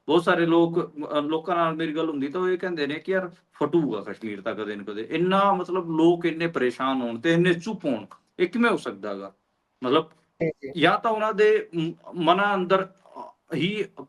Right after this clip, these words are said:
Speaker 1: ਕੋਈ, ਅਹ, ਮਤਲਬ ਅੱਗ ਬਲ ਰਹੀ ਹੋਏਗੀ, ਕੁਛ ਨਾ ਕੁਛ ਹੋਊਗਾ। ਮਤਲਬ ਬਹੁਤ ਜ਼ਿਆਦਾ
Speaker 2: ਜੀ।
Speaker 1: ਚੁੱਪ ਕਰ, ਮਤਲਬ ਤੁਸੀਂ ਹੁਣ ਜਾਓਗੇ ਤਾਂ ਉੱਥੇ, ਅਹ, ਜੇ ਕੋਈ, ਅਹ, ਅਹ, ਦਰਖਤ ਤੋਂ ਕੋਈ ਪੱਤਾ ਵੀ ਡਿੱਗੂਗਾ, ਉਹਦੀ ਵੀ ਤੁਹਾਨੂੰ ਆਵਾਜ਼ ਸੁਣੂਗੀ, ਪਰ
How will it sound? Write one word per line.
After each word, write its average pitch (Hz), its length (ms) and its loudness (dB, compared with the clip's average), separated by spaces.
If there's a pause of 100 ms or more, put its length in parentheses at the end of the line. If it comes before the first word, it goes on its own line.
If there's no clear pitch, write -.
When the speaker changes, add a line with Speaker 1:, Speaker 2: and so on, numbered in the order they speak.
(120)
Speaker 1:
ਕੋਈ, 185 140 6
ਅਹ, 165 320 -6
ਮਤਲਬ 151 400 2 (300)
ਅੱਗ 160 60 4
ਬਲ 165 420 4
ਰਹੀ 151 120 0
ਹੋਏਗੀ, 127 460 2
ਕੁਛ 165 300 -6
ਨਾ 190 60 -10
ਕੁਛ 233 220 -14
ਹੋਊਗਾ। 147 360 2
ਮਤਲਬ 101 260 -10 (480)
ਬਹੁਤ 277 240 4
ਜ਼ਿਆਦਾ 240 240 2
Speaker 2:
ਜੀ। 247 100 -6
Speaker 1:
ਚੁੱਪ 214 180 -6
ਕਰ, 190 260 -4
ਮਤਲਬ 202 220 -4 (320)
ਤੁਸੀਂ 269 360 -2 (200)
ਹੁਣ 214 240 0
ਜਾਓਗੇ 240 480 2
ਤਾਂ 254 140 -4
ਉੱਥੇ, 240 500 0
ਅਹ, 185 800 -6 (320)
ਜੇ 180 120 6
ਕੋਈ, 240 200 0
ਅਹ, 208 500 0
ਅਹ, - 760 0
ਦਰਖਤ 180 340 4 (100)
ਤੋਂ 254 100 0
ਕੋਈ 247 140 0
ਪੱਤਾ 254 320 0
ਵੀ 254 100 2
ਡਿੱਗੂਗਾ, 233 420 0
ਉਹਦੀ 262 260 4
ਵੀ 262 60 0
ਤੁਹਾਨੂੰ 220 320 -2
ਆਵਾਜ਼ 214 240 2
ਸੁਣੂਗੀ, 165 320 -6
ਪਰ 240 180 -6